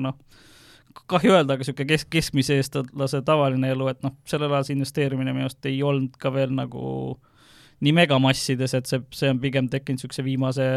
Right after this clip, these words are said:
paari aasta raames, kui see pensioniraha vabaks läks ja see on nagu aidanud seda kuidagi rohkem massidesse tuua, et siis ta pigem oli sihuke ikkagi niš-, nišiteema ja noh, sul pigem olidki meid Kristi Saare ja Tauri Allase saade umbes, mida kuulata ja seal võib-olla paar blogi ka veel,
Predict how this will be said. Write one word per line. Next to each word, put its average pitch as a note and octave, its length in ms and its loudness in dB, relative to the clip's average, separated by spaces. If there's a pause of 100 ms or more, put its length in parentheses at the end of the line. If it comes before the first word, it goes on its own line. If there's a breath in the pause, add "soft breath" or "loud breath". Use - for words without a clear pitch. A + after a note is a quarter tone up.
(160)
paari C3+ 400 2
aasta B2+ 400 -4
raames, B2+ 320 -2
kui - 80 -10
see B2+ 160 -6
pensioniraha C3 640 0
vabaks B2+ 380 -4
läks B2+ 180 -10
ja C3 80 -8
see C3+ 80 -4
on B2 140 -4
nagu B2 160 -10 (420)
aidanud C3 240 -2
seda C3 160 -8
kuidagi C3 240 -6
rohkem C#3 320 -2
massidesse B2+ 400 -6
tuua, B2 140 -10
et - 100 -16
siis C#3 160 -10
ta C3 80 -4
pigem C3 320 -2
oli C3 160 -2
sihuke B2+ 300 -6
ikkagi B2+ 400 -6 (880 soft breath)
niš-, D#3+ 220 0 (100)
nišiteema C#3 720 4
ja C3 80 4
noh, C3 80 2
sul B2+ 160 -6 (320)
pigem C#3 320 0
olidki C#3 320 0
meid C3 240 -4 (160)
Kristi C#3+ 300 -6
Saare C3+ 320 -2
ja C3 180 -2
Tauri C3+ 400 -2
Allase C3 320 -4
saade C3 320 -4
umbes, B2+ 240 -4
mida B2+ 240 -4
kuulata B2+ 460 -6
ja B2+ 80 -6
seal B2+ 160 -6 (100)
võib-olla C3 380 -6 (100)
paar C3+ 240 2
blogi C#3 460 0
ka D#3+ 180 6
veel, C3 160 -2